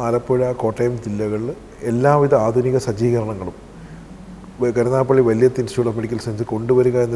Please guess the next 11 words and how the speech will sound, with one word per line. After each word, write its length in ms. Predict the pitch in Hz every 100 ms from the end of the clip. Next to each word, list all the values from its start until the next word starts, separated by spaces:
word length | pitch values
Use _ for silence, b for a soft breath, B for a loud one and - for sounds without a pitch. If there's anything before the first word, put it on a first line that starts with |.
| 107
ലക്ഷ്യമാണ് 420 | - 123 110 113 113
കൃഷ്ണ 220 | - 123
Institute 220 | 113 113
of 40 | 110
Medical 180 | 107 104
Science 200 | 113 101 101
ഉള്ളത്. 220 | 90 101 - - B B B B B -
കിംസ് 320 | 147 151 147 139
വലിയത് 300 | 127 139 135
എന്ന 100 | 131 131
പേരിലായിരിക്കും 560 | 123 117 117 110 117